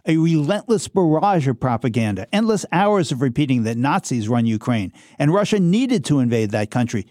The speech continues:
to save itself. Under a new law, any journalist or media outlet that asserts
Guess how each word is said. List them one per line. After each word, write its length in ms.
to 100
save 320
itself. 520
Under 240
a 60
new 180
law, 340
any 280
journalist 600
or 120
media 400
outlet 440
that 100
asserts 480